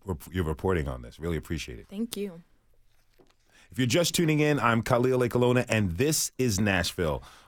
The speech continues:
Speaker 1: We're talking about the recently approved pilot program that will put license plate readers on the streets of Nashville for six months. Now, Councilwoman Gamble,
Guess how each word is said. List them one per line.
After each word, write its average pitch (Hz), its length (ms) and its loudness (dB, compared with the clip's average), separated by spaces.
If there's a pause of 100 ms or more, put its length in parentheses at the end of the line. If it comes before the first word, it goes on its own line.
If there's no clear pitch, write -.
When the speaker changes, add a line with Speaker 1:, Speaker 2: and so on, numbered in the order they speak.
Speaker 1:
We're 107 140 2
talking 135 360 2
about 117 300 2
the 107 100 2
recently 151 460 2
approved 107 480 -2
pilot 117 360 0
program 110 480 2
that 98 140 0
will 92 120 0
put 123 280 -4
license 143 540 -2
plate 143 320 -4
readers 120 480 0 (160)
on 151 220 2
the 190 80 0
streets 139 340 -2
of 104 100 -4
Nashville 98 460 0
for 85 160 -4
six - 300 -6
months. 69 320 -10 (360)
Now, 117 320 2 (360)
Councilwoman 190 580 2
Gamble, 87 460 -2